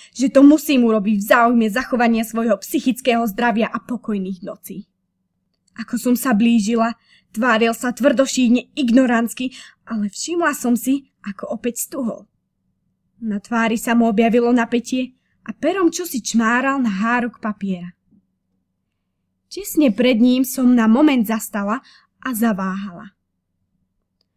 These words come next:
Asi naozaj nebolo vhodné uháňať niekoho, kto ma učí, no čím som bola pri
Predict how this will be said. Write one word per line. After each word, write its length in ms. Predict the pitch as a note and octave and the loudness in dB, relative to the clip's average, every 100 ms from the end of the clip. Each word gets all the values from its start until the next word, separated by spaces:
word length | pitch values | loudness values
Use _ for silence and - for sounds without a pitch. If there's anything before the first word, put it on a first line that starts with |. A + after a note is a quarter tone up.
| _ - | _ -18
Asi 240 | A#3+ C4 | -6 0
naozaj 400 | C#4 C#4+ C#4+ C4 | 4 4 6 6
nebolo 320 | B3+ A#3 A#3 | 6 4 2
vhodné 400 | A3 A#3+ A#3 A3 | 2 2 4 4
uháňať 480 | B3 A#3+ A#3 A#3+ G3 | 2 2 4 2 2
niekoho, 480 | A3 A3+ A3 B3 G#3 | 2 2 2 0 2
kto 160 | B3+ | 4
ma 160 | B3 A3+ | 6 4
učí, 400 | B3+ - A3 A#3 - _ _ _ _ G#3 | 2 0 -2 -2 -6 _ _ _ _ -6
no 160 | G#3+ | -6
čím 320 | G#3 - - | -6 -10 -10
som 160 | C4 C4+ | -4 -2
bola 240 | C4 C#4 | 0 -2
pri 160 | C#4 | -2